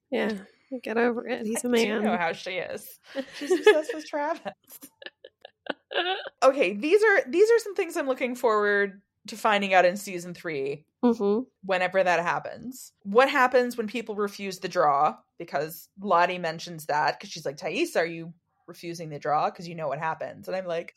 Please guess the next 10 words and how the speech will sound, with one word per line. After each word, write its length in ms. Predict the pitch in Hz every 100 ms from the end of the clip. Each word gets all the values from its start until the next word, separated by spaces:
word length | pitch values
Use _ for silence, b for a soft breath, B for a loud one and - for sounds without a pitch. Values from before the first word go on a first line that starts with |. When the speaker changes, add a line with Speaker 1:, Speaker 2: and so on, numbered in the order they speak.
| 381 320
Speaker 2:
<gasps> 220 | - _
"Is 160 | - 247
it 120 | 392
Stabby?" 520 | - - - 403 427 427 -
Speaker 1:
Yeah. 420 | 196 180 214 233 - 226 202 B B
It 80 | 226
was 180 | 240 233
so 80 | 240
scary. 920 | - 196 196 220 226 208 180 214 - -
Speaker 2:
Stabby, 320 | 359 440 453